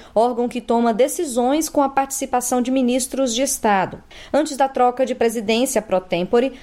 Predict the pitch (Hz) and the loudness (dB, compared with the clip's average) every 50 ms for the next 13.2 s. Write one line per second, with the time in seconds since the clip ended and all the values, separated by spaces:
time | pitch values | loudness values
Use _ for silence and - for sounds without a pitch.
0 | - - 202 208 214 208 208 202 - 214 196 196 190 190 202 190 185 180 196 202 | -6 -2 0 2 2 2 0 2 2 0 0 0 0 2 2 2 2 2 0 -2
1 | 185 185 185 - 202 180 190 185 214 208 - 247 233 220 202 208 233 226 202 175 | -2 -2 -2 -2 -4 -4 -2 -2 -2 0 0 0 0 2 2 2 2 2 0 -2
2 | 160 180 175 - - 240 269 311 320 254 190 196 196 202 214 233 - - - - | -2 -4 -6 -2 -2 -2 0 0 -2 -2 0 2 2 2 0 -2 -6 -14 -10 -4
3 | - 262 277 311 311 - - 285 269 262 262 262 247 247 247 247 - 254 247 233 | -2 0 0 0 -2 0 2 2 4 4 4 4 2 2 0 -2 -2 -2 0 -2
4 | 226 240 233 233 233 226 208 240 226 214 - - 220 233 226 196 233 202 226 226 | 0 0 0 0 2 2 2 2 0 0 2 2 2 2 2 0 -2 -2 -2 -2
5 | 226 254 294 277 311 311 - 285 262 233 214 226 247 233 - - 220 180 190 175 | 0 0 0 0 -2 0 0 2 2 4 2 2 0 0 -4 -6 -6 -4 -4 -4
6 | 170 175 - - 247 247 - - 269 285 302 302 - - - 269 269 262 - - | -4 -2 0 0 0 0 0 0 0 0 0 -2 -4 -2 0 0 0 0 -2 -2
7 | - 370 392 339 320 294 - - 190 160 160 156 151 147 - - - - - - | 0 2 2 2 0 0 -2 -4 -4 -2 -2 -2 -4 -4 -10 -20 -20 -20 -20 -6
8 | - - 214 202 214 220 220 226 214 226 208 190 214 220 220 214 202 - 233 220 | -2 0 2 4 4 4 2 0 -2 -4 -2 0 0 0 0 0 0 2 2 4
9 | 220 220 220 - 254 240 233 - - - 233 233 226 233 - 180 - 214 214 - | 4 2 2 0 0 0 0 0 0 0 0 0 0 -2 -4 -2 0 2 2 2
10 | 202 175 240 311 302 302 320 240 185 202 196 202 - - - - - - - 269 | 2 0 0 0 2 0 -2 -2 0 -2 -2 -2 -4 -10 -18 -20 -10 -2 0 0
11 | 285 226 220 262 277 311 349 320 - - 349 349 294 - - - 240 247 262 262 | 0 2 2 2 2 2 0 -4 -6 -6 -4 -4 -4 -4 -4 -2 0 0 0 0
12 | 285 269 269 269 - 269 254 247 254 269 247 269 269 269 - - 254 247 233 214 | 0 0 0 0 -2 -2 0 2 2 2 2 0 -4 -4 -2 2 2 4 4 2
13 | 226 - 175 147 | -2 -6 -10 -10